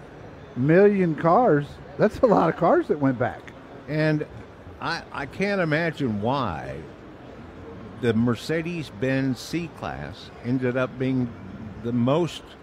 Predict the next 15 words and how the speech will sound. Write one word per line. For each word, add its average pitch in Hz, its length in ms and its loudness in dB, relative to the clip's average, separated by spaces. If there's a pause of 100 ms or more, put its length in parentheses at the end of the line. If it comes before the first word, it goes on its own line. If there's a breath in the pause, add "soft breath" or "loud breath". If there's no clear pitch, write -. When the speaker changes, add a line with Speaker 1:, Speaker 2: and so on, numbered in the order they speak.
(680)
Speaker 2:
traded, 98 400 -2
sold 104 340 0
or 90 100 -6
traded 92 440 -6
within 85 280 -6
a 76 40 -10 (100)
year. 69 180 -10 (180)
Speaker 1:
You 214 100 -2
know, 247 140 4
I 220 80 4
think 220 240 0
people 202 760 6 (800)
with 175 180 2
that 196 200 2
car, 170 440 4